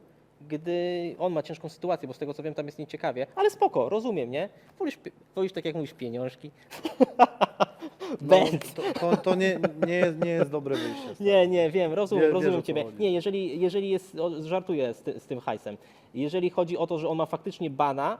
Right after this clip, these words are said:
Speaker 1: od YouTube'a, to fa-, to jest to
Speaker 2: Wo-,
Speaker 1: ryzyko.
Speaker 2: wyobraź sobie, że... y, budujesz coś przez trzy lata.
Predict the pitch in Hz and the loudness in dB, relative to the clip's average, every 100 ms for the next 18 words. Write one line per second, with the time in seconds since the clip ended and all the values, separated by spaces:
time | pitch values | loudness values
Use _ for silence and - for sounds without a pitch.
0 | - 160 151 156 156 139 156 196 185 185 | -4 -6 -4 -6 -6 -2 -2 -2 -6 -6
1 | - 180 185 185 185 170 - 160 170 - | -4 -2 -2 -2 -4 -6 -8 -6 -6 0
2 | 147 175 143 180 202 190 196 180 160 165 | 0 0 2 2 2 0 0 0 0 2
3 | 160 160 - _ - 127 131 131 - - | 0 -2 -18 _ -10 -6 -6 -8 -16 -20
4 | 123 127 143 131 135 175 175 175 - - | -18 -16 -14 -10 -2 0 0 -4 -14 -12
5 | - - 135 123 - 104 | -12 -8 -4 -4 -4 -12